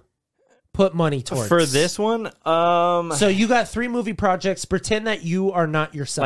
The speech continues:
Speaker 2: Like, not biased.
Speaker 1: So you heard your own movie pitch. So either be confident or be, uh,
Speaker 2: Y-,
Speaker 1: or be,
Speaker 2: I,
Speaker 1: like, rational. I
Speaker 2: I
Speaker 1: guess those
Speaker 2: think
Speaker 1: are one in the same.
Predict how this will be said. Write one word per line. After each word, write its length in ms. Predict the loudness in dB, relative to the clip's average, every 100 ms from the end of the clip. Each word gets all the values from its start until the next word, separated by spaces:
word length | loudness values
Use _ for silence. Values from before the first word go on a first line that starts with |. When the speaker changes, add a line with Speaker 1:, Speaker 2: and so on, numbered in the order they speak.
| -2
Speaker 2:
Like, 120 | -2
not 340 | 0 0 -2
biased. 340 | -2 0 0 2
Speaker 1:
So 120 | 2
you 240 | 4 0 2
heard 320 | 2 0 0
your 160 | 2
own 160 | 2 2
movie 260 | 0 -2 -2
pitch. 520 | -2 -2 -4 -12 -14 _ _ _ _ _ _ _
So 320 | -4 2 2 0
either 240 | -2 0
be 140 | 0 -2
confident 540 | 0 -2 0 0 0
or 120 | 0
be, 520 | 0 0 0 0 -2 -6 _
uh, 440 | 2 4 4 0 -2
Speaker 2:
Y-, 80 | 0
Speaker 1:
or 160 | 2
be, 360 | 4 4 4 2
Speaker 2:
I, 20 |
Speaker 1:
like, 340 | 2 0 -2 -10 _
rational. 760 | 0 0 0 -2 0 0 -2 -6 _ _ -2
I 100 | 2
Speaker 2:
I 40 |
Speaker 1:
guess 160 | 2 2
those 220 | 2 2
Speaker 2:
think 160 | 0 4
Speaker 1:
are 160 | 4
one 220 | 6 2
in 100 | 2
the 80 | -2
same. 460 | -2 0 0 0